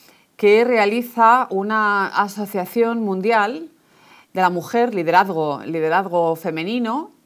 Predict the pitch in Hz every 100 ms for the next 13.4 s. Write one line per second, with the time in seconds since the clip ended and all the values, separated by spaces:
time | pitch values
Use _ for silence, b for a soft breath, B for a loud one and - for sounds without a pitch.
0 | - - 175 175 180 156 147 160 151 151
1 | 190 175 156 147 165 160 151 147 170 185
2 | 170 170 b b b b - 160 160 160
3 | 160 151 147 156 185 202 175 185 202 190
4 | 165 170 170 214 208 208 285 - _ b
5 | b b b b - 202 202 214 240 269
6 | 262 233 214 220 254 254 220 208 196 185
7 | 202 240 233 226 - 240 240 233 127 117
8 | _ b b b b b 170 185 180 180
9 | 208 185 175 165 - 226 233 151 147 -
10 | - - 151 151 143 156 151 160 175 -
11 | 180 165 156 165 b b b b - 175
12 | 185 190 208 185 175 170 - - 175 165
13 | 160 156 147